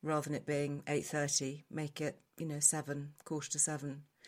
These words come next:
Now, some of us listening will obviously love cooking, but many of us won't.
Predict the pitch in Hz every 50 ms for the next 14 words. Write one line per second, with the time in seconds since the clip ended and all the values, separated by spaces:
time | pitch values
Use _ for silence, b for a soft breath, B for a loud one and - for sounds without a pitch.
0 | B B B B B B 214 214 214 220 - - 262 269 294 240 247 220 214 -
1 | 220 214 208 202 - - 165 123 92 78 78 110 147 - - - - 156 170 170
2 | 160 151 - 175 151 156 - - 160 160 160 165 160 147 135 127 - - - 147
3 | 123 127 - - 90 78 104 143 156 - B B B B B B B B - 156
4 | - - - 175 180 185 185 180 165 139 147 135 135 131 - - - 156 143 147
5 | 143 113 95 120 165 196 - - - - -